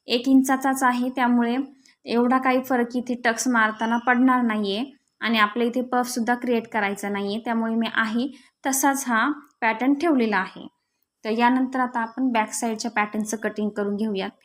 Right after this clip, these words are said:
आता हा मी दुसरा अस्तरचा कपडा घेतलेला आहे. तर यामध्ये गळ्याची बाजू जी आहे ती बंद बाजू आहे, आपण बॅक साईडला बंद आहे, फ्रंट साईडला हा ब्लाऊज आपला ओपन आहे.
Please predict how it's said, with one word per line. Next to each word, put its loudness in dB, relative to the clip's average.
आता 2
हा 2
मी 2
दुसरा 0
अस्तरचा 0
कपडा 0
घेतलेला 0
आहे. -4
तर -4
यामध्ये 2
गळ्याची 4
बाजू 2
जी -4
आहे 0
ती 0
बंद 4
बाजू 0
आहे, -4
आपण -2
बॅक -6
साईडला -2
बंद -2
आहे, -2
फ्रंट 0
साईडला 0
हा -2
ब्लाऊज 0
आपला -2
ओपन -2
आहे. -8